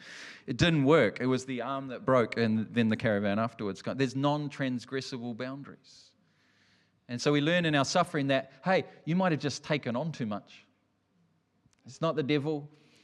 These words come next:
It's not sin. You're not being sinned against. It's like you've just signed up for too much and you, you just don't have the capacity to do that. And we lear-, we suffer, but we learn from that. And it becomes humanizing in that it, it grows us to be healthier versions of ourselves. Suffering of our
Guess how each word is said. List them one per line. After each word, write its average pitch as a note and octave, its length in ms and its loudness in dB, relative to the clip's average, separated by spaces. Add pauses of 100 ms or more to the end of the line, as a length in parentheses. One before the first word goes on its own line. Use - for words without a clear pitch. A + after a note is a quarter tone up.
(120)
It's - 120 -16
not E3 180 2
sin. E3 360 -2
You're C#3 80 -2
not E3 120 0
being E3 140 0
sinned D#3+ 260 -4
against. D3 280 -2
It's C#3+ 60 -6
like C#3 140 0
you've F#3+ 120 -4
just - 180 -6
signed C3+ 300 0
up - 180 -2
for - 60 -12
too C3+ 160 -4
much B2 220 -2
and B2 100 -2
you, A2+ 60 -6 (180)
you C#3+ 40 -10
just D3 200 -6
don't F3 100 0
have C#3+ 100 -4
the B2 80 -8
capacity C#3 440 -6
to A#2 80 -4
do C3 220 -4
that. F#2 260 -10
And B2+ 100 -6
we C#3 80 4
lear-, D3+ 320 4
we E3+ 140 -2
suffer, F3+ 480 -2
but C#3+ 160 0
we D#3+ 100 0
learn F#3+ 480 -2
from D3+ 280 -8
that. G2 260 -8 (340)
And D3 100 0
it E3 40 -4
becomes F3 340 -2
humanizing F3+ 640 -2
in D#3+ 80 -6
that D#3 160 -2
it, D#3 120 0
it D3+ 120 0
grows E3 260 2
us E3 140 -4
to D#3+ 100 -8
be D3+ 160 2 (160)
healthier D#3+ 540 -4
versions A#2 680 -6 (300)
of A#2+ 180 -2
ourselves. - 640 -4 (1600)
Suffering D#3 500 -2
of C#3+ 140 4
our C#3 240 6